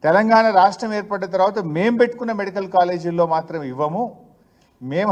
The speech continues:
హండ్రెడ్ పర్సెంట్ మా తెలంగాణ పిల్లలకే ఇచ్చుకుంటాము అని చెప్పి ఆ రోజు నేను ఒక జీవో తెస్తే దాదాపు ఐదు వందల ఇరవై సీట్లు తెలంగాణ పిల్లలకు అదనంగా దొరికినాయి. అంటే మేము అంత కన్సర్న్‌తో పనిచేసినాం. గుడ్డిగా అదే జీవో ఫాలో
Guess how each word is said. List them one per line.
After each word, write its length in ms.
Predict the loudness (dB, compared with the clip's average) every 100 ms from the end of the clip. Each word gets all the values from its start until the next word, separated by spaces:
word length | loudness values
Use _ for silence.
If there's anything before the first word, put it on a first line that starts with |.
| 0
హండ్రెడ్ 260 | 4 4 2
పర్సెంట్ 280 | -4 -6 0
మా 60 | 2 4
తెలంగాణ 360 | 2 4 4 4 2
పిల్లలకే 400 | 2 4 4 4 -4
ఇచ్చుకుంటాము 480 | -6 -8 -6 -4 -4
అని 120 | -6
చెప్పి 180 | -8 -2 0
ఆ 20 | 2
రోజు 220 | -2 -2 -6 -10 -14
నేను 140 | -6 -6
ఒక 100 | -6 -4
జీవో 180 | -2 -2 -2
తెస్తే 300 | -6 -4 -2 -2 -6 -16 _ _ _
దాదాపు 340 | 4 6 6 6 2
ఐదు 140 | 2 2
వందల 240 | 0 0 -4 -4
ఇరవై 200 | -4 -6 -6
సీట్లు 360 | -8 -6 -4 -4 -4
తెలంగాణ 380 | -4 -4 -4 -4 -4
పిల్లలకు 340 | -6 -6 -4 -4
అదనంగా 360 | -4 -4 -6 -6 -6
దొరికినాయి. 360 | -10 -12 -14 -12
అంటే 120 | -6 -2
మేము 120 | 0
అంత 120 | 0 -4 -4
కన్సర్న్‌తో 460 | -6 -6 -8 -8 -6
పనిచేసినాం. 500 | -6 -6 -14 -14 -20 -20 _ _ _ _ _ _ _
గుడ్డిగా 360 | -10 -6 2 2
అదే 120 | 2 -2
జీవో 180 | -4 -2 0
ఫాలో 200 | 2 2